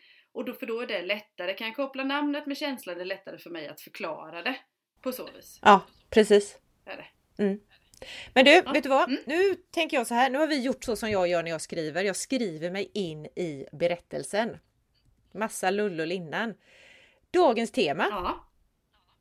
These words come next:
Speaker 2: på avsnittet.
Speaker 1: Ja.
Speaker 2: Vi har inte riktigt kommit dit än.
Speaker 1: Nej.
Speaker 2: Ska vi ta det nu,
Speaker 1: Ja.
Speaker 2: eller? För dagens tema är ju, hur gör vi då?
Speaker 1: Ja.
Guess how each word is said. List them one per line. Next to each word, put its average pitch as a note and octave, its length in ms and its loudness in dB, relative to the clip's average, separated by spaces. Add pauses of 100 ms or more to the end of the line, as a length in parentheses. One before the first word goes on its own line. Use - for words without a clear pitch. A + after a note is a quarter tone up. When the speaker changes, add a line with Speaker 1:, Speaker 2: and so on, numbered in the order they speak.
Speaker 2:
på D#4 80 4
avsnittet. A3+ 580 2
Speaker 1:
Ja. G#3+ 440 -6 (680)
Speaker 2:
Vi A#3+ 100 0
har C#4+ 80 2
inte C#4 160 2
riktigt C#4 440 -4
kommit C4+ 300 -2
dit - 180 -4
än. E3 200 -2
Speaker 1:
Nej. A#3+ 460 -6 (140)
Speaker 2:
Ska - 200 0
vi C4+ 120 0
ta F4+ 280 2
det B3+ 160 2
nu, F#3 100 -2
Speaker 1:
Ja. D3 260 0
Speaker 2:
eller? C#4+ 100 2
För - 120 -6 (120)
dagens A3 440 -2
tema G3 400 -2
är E3+ 260 -4
ju, D#3 260 -4 (320)
hur E4 400 6 (300)
gör A#2 520 -2
vi D3+ 160 -8
då? B3+ 140 0 (760)
Speaker 1:
Ja. F#4+ 240 -6